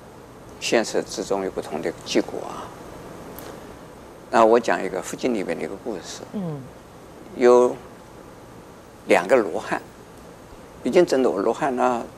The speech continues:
Speaker 1: 在过去是，是两个和尚。这个两个和尚呢，一个啊，是啊，很会布施，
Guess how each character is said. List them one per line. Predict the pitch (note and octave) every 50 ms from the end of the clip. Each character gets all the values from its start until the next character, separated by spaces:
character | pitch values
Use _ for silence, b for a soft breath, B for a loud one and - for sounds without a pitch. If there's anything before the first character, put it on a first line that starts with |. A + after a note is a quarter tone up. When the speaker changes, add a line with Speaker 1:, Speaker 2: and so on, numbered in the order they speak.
| - - - - - - -
Speaker 1:
在 | - - D#3+ - - -
过 | - C4 A3
去 | D3+ - - - C3 A#2+
是， | - - - - C3 B2+ A#2+ - - - - - - - - - - - - - - - - - -
是 | - - C3+ B2
两 | A#2 G2 D#2 E2
个 | G#2+ A2+
和 | - - - A#1+
尚。 | C#2 - - A#2 A2 - - - - - - - B B B B B B B B - - - - - - - - -
这 | - -
个 | E3
两 | C#3+ C3 B2+ D3
个 | D#3+
和 | - - C3+
尚 | C#3 C#3+ C#3+ C#3+
呢， | C#3+ C#3+ C#3+ - -
一 | A3+ B3
个 | A#2 A#2 D#3 C3
啊， | A#2 A2 G#2 A2 - - - - - - - - - - - - - - - - - - - - - - - - - - - - - - - - - - - - - - - - - - - - - - - -
是 | - - - C3
啊， | B2 A2+ G2+ G2 - - - - - - - - - - - - - - - - - - - - - - - - - - - - - - - - - - -
很 | - - - - G3+
会 | - F3+ E3
布 | D#3 - F3+ D#3
施， | - - - -